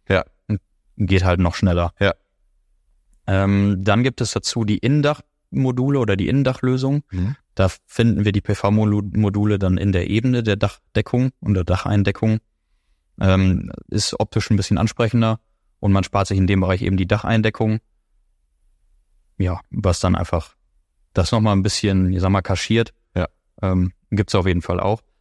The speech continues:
Speaker 2: Hat
Speaker 1: Okay.
Speaker 2: den einen oder anderen Nachteil, dass die Module dadurch sehr warm werden. Die werden nicht hinterlüftet,
Speaker 1: Ja.
Speaker 2: werden sehr warm und da geht so ein bisschen die Leistung runter.
Speaker 1: Ja.
Speaker 2: Aber ich glaube, dass im Endeffekt macht das den Braten auch nicht fett, auf Deutsch gesagt.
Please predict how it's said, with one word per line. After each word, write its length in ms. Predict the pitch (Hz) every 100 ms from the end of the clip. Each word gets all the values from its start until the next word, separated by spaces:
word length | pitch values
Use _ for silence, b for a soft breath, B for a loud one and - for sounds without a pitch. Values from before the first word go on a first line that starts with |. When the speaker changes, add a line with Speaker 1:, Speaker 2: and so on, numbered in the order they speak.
| -
Speaker 2:
Hat 180 | 113
Speaker 1:
Okay. 80 | 92
Speaker 2:
den 160 | 87 107
einen 180 | 104 113
oder 100 | 107
anderen 180 | 104
Nachteil, 580 | 98 120 - 131 123 120
dass 200 | 110 104
die 100 | 110
Module 340 | 104 101 107 104
dadurch 240 | 95 92
sehr 180 | 101 87
warm 220 | 87 127
werden. 320 | 127 131 131
Die 140 | 113 98
werden 220 | 98 98
nicht 160 | 98 -
hinterlüftet, 680 | 107 95 95 110 - 117 -
Speaker 1:
Ja. 320 | 101 90 95
Speaker 2:
werden 160 | 98 98
sehr 180 | 98 90
warm 260 | 92 113
und 40 | 107
da 60 |
geht 160 | 98 101
so 80 | 104
ein 80 | 92
bisschen 340 | - 113 101
die 280 | 95 95 95
Leistung 460 | 98 98 120 - 127
runter. 440 | 120 123 123 117 -
Speaker 1:
Ja. 260 | 104 90 - _ _ _ _ _
Speaker 2:
Aber 400 | - 87 85 82 -
ich 180 | 92 -
glaube, 320 | 87 90 90
dass 240 | 87 -
im 140 | - 90
Endeffekt 340 | 90 - 87
macht 180 | 87 -
das 100 | 90
den 140 | 90
Braten 320 | 85 87 92
auch 120 | 90 95
nicht 120 | 87
fett, 180 | 117 85
auf 120 | 95
Deutsch 220 | 92 92
gesagt. 340 | 98 95 -